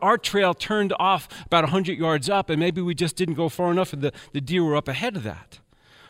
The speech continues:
Or, or maybe the deer just moved down into the willows next to the creek, and we couldn't see them. We kept looking and looking,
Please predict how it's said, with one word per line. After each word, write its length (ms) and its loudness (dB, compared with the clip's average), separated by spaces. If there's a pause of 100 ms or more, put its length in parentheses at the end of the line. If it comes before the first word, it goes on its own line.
(120)
Or, 200 0
or 100 2
maybe 300 4
the 100 2
deer 280 0
just 340 0
moved 320 0
down 400 2
into 240 0
the 100 -2
willows 500 -2 (220)
next 260 -4
to 120 -4
the 80 -8
creek, 480 -4 (240)
and 80 0
we 80 2
couldn't 260 2
see 220 2
them. 260 -14 (540)
We 60 -16
kept 260 -2
looking 420 0 (380)
and 160 -4
looking, 540 -2